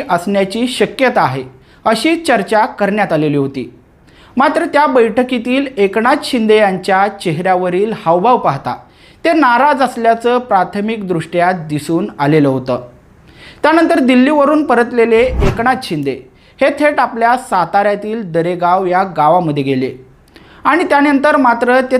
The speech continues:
तब्बल दोन दिवस not reachable होते. एकनाथ शिंदे हे आजारी असून ते आपल्या गावी आराम करण्यासाठी गेले असल्याचं राजकीय वर्तुळात बोललं जात होतं. त्यामुळे दहा दिवस उलटूनही भाजपसह महायुतीकडून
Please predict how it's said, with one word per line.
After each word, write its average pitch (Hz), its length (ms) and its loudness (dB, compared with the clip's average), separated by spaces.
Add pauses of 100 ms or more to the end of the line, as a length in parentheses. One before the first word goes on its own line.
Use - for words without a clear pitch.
(120)
तब्बल 214 420 2
दोन 190 340 2
दिवस 196 500 2
not 185 300 0
reachable 151 400 0
होते. 131 340 -6 (840)
एकनाथ 294 420 2
शिंदे 277 320 4
हे 269 160 4
आजारी 226 480 2
असून 214 480 0
ते 214 80 0
आपल्या 190 440 2
गावी 165 460 -2 (120)
आराम 202 240 0
करण्यासाठी 214 760 -4
गेले 190 360 0
असल्याचं 208 680 -2
राजकीय 175 600 -2
वर्तुळात 165 760 0
बोललं 156 300 2
जात 143 240 0
होतं. 127 280 -6 (840)
त्यामुळे 311 360 2
दहा 233 320 0
दिवस 269 420 0
उलटूनही 220 680 -2
भाजपसह 202 800 -2
महायुतीकडून 180 800 -2